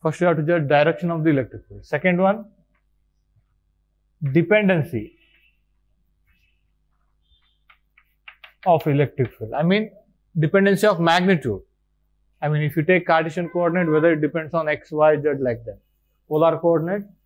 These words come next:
uh, R, phi, theta like that. Is that okay? You should, uh, quote the dependency. Okay. So now you can ask question. Yeah, if we, if we,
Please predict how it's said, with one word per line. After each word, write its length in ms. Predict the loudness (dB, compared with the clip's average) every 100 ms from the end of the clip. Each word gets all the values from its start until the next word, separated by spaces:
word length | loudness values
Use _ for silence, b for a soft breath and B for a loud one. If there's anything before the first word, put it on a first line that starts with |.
| _ -4
uh, 380 | 0 0 0 -6 _ _ _ -2
R, 420 | 2 2 0 -6 -2
phi, 360 | 0 0 -4 _ _ _ _ -8
theta 240 | -2 -2
like 240 | -2 -6 -12
that. 120 | -20 _ _
Is 60 | -12
that 100 | -10
okay? 140 | -8
You 80 | -10
should, 260 | -6 -4 -2
uh, 160 | -2 -4 -4
quote 220 | -4 -2
the 80 | -2
dependency. 680 | 0 0 -2 -4 -12 -20 _ _ _ _ _ _ _ _ _ _ _ _ -10
Okay. 240 | -4 -4 -6 _ _ _
So 100 | -2
now 140 | 0
you 100 | 0
can 180 | 0 0
ask 200 | 0 -2
question. 460 | -4 -4 -6 -8 -2
Yeah, 220 | 0 0
if 240 | -2 -6 -2
we, 300 | 0 2 0
if 140 | -2
we, 320 | 2 2 0